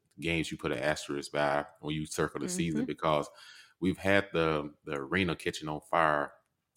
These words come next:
Speaker 1: in Auburn back in the nineties when the Auburn L S U was playing. We've had
Speaker 2: Yeah.
Speaker 1: the earthquake game down in L S U in the nineties. Well, I mean, back in the day. We've also had the two thousand four game, which the Hurricane Ivan week, where we didn't even have an opportunity to practice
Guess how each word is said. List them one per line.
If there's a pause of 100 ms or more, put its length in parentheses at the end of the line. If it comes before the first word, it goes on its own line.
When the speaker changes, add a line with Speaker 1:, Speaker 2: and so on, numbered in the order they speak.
(220)
Speaker 1:
in
Auburn
back
in
the
nineties
when
the
Auburn
L
S
U
was
playing. (420)
We've
had
Speaker 2:
Yeah.
Speaker 1:
the
earthquake
game
down
in
L
S
U (300)
in
the
nineties. (300)
Well,
I
mean,
back
in
the
day.
We've
also
had
the
two
thousand
four
game,
which
the
Hurricane
Ivan
week,
where
we
didn't
even
have
an
opportunity
to
practice